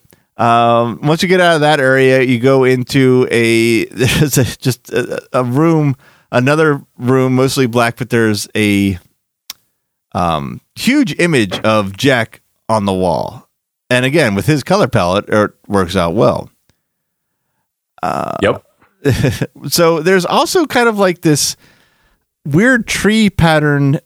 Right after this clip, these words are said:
Speaker 1: in white and blue and with the black light. So we got different shades of blue messing with you. I don't know that we're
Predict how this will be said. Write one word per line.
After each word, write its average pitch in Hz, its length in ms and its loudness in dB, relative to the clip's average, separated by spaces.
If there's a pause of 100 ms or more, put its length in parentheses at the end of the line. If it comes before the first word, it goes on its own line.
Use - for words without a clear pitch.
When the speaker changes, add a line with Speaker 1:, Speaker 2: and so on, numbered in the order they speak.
(240)
Speaker 1:
in 123 380 2
white 147 320 0
and 123 240 0
blue 110 680 2 (140)
and 110 240 0
with 107 120 -2
the 107 80 0
black 127 320 -2
light. 90 180 0
So 117 160 0
we 123 100 2
got 139 340 -2
different 190 300 -2
shades 135 240 0
of 110 140 -2
blue 113 320 2
messing 113 300 0
with 110 120 0
you. 117 100 2
I 151 120 0
don't 285 220 -2
know 277 160 2
that 196 180 0
we're 139 220 0